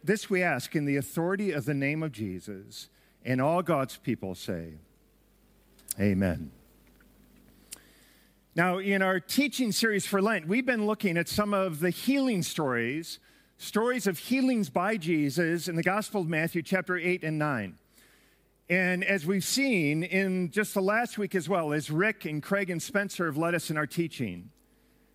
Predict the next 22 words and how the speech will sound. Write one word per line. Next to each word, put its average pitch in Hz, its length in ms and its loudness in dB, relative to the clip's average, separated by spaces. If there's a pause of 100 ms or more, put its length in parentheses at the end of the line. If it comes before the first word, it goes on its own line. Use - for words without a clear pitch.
(800)
physical 247 640 2
healing 110 720 0 (580)
was 160 220 0
really 226 280 2
only 226 280 2
one 196 380 2
of 269 100 0
the 214 80 0
forms 214 400 -2
of 170 100 -2
healing 123 600 -4 (500)
that 180 180 0
Jesus 170 360 0
brought. 156 360 -2 (840)
Wasn't 254 380 0
even 254 260 0
the 240 80 2
primary 190 560 0
one. 98 220 -6 (1400)
Because 190 280 2
there's 208 220 0
more 254 480 2